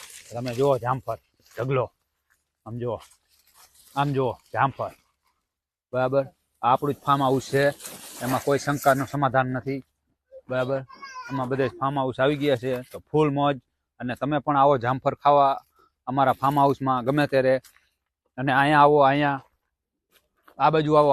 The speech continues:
આ બાજુ, આ બાજુ જુઓ, નીચે કેટલા પાકા પાકા જામફળ પડ્યા છે, કોઈ ખાવાવાળું માણા નથી, એટલા અમારા જામફળ, ફૂલ બગીચો આખો ભર્યો જામફળનો.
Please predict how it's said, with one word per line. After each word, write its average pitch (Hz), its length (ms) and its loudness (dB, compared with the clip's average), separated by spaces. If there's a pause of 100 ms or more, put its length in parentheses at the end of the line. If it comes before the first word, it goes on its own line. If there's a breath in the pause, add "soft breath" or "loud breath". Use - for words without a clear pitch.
આ 139 100 6
બાજુ, 143 200 2 (920)
આ 131 140 4
બાજુ 147 200 2
જુઓ, 143 240 6
નીચે 143 280 0
કેટલા 143 360 2
પાકા 135 280 0
પાકા 131 240 -2
જામફળ 127 340 -4
પડ્યા 131 300 -4
છે, 123 160 -8
કોઈ 123 220 -6
ખાવાવાળું 135 500 0
માણા 143 300 2
નથી, 131 300 -8 (140)
એટલા 131 200 -2
અમારા 131 320 -4
જામફળ, 127 320 -8 (400)
ફૂલ 160 200 0
બગીચો 143 380 -4
આખો 127 280 -2
ભર્યો 135 320 -4
જામફળનો. 135 440 -8